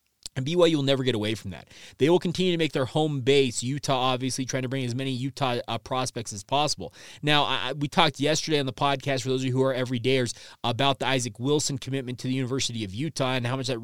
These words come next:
truly impacts B Y U. I think all indications for Isaac had been for months that Utah was going to be the pick. And I think B Y U, as I said yesterday,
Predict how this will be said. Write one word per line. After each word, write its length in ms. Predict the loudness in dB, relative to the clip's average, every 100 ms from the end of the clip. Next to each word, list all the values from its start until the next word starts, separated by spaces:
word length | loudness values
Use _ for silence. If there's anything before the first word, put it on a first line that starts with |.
| -4
truly 300 | -4 -2 -4
impacts 440 | -6 -2 -4 -4
B 200 | -6 -4
Y 220 | -4 -4
U. 260 | -2 -2 -4 -4 -12
I 120 | -4 -2
think 180 | 0
all 140 | 0 0
indications 560 | 0 0 2 2 0
for 180 | -4 -2
Isaac 360 | 0 0 0 -4
had 200 | -4 -2
been 140 | -4
for 140 | -6 -6
months 440 | 0 2 2 0 -6 -8
that 180 | -2 -2
Utah 540 | -2 -4 -4 2 4
was 180 | 4 2
going 240 | -2 -2 -4
to 120 | -4
be 140 | -4
the 120 | -4
pick. 280 | -2 0 0
And 120 | -2
I 160 | -6 -4
think 180 | -4 -4
B 160 | -2
Y 160 | 0 0
U, 160 | 2 0
as 80 |
I 60 | -2
said 240 | -4 -4
yesterday, 440 | -2 -2 -2 -4